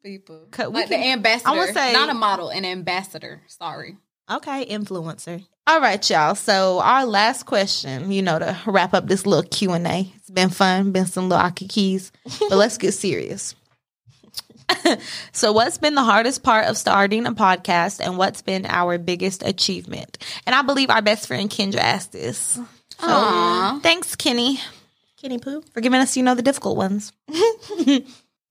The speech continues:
Speaker 2: But yeah, for y'all, I mean, let's, let's, let's break it in half. So what do y'all think's been the hardest part?
Speaker 3: I think, for me,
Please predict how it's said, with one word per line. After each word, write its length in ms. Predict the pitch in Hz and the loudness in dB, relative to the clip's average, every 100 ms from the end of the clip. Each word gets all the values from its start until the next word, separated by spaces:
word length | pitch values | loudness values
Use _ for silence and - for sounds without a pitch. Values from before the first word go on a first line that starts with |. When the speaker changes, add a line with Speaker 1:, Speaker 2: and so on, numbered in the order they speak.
| - | -8
Speaker 2:
But 140 | 214 214 | 0 2
yeah, 260 | 165 208 | 2 0
for 180 | 208 247 | 0 2
y'all, 260 | 226 220 - | 4 4 4
I 100 | 247 | 4
mean, 180 | 254 262 | 4 4
let's, 200 | 339 277 | 4 4
let's, 280 | 277 - | 2 2
let's 480 | 220 226 269 - - _ 214 | -6 -4 -2 -4 -12 _ 0
break 180 | 214 214 | 0 2
it 80 | |
in 80 | 180 | 0
half. 260 | 180 131 - | 0 0 0
So 140 | 214 | 0
what 120 | 226 | 2
do 40 | 269 | 4
y'all 120 | 262 | 2
think's 220 | 240 226 | 0 -4
been 120 | 214 190 | -4 -4
the 60 | |
hardest 360 | 175 160 135 - | -2 -2 -4 -8
part? 260 | - 73 - _ _ _ _ _ _ _ _ - _ | -8 -8 -12 _ _ _ _ _ _ _ _ -20 _
Speaker 3:
I 140 | 247 285 | 0 2
think, 580 | 392 285 233 196 - - - - _ _ _ _ | 4 4 4 0 -4 -14 -18 -20 _ _ _ _
for 120 | - 220 | 0 2
me, 440 | 208 175 123 | 4 2 -4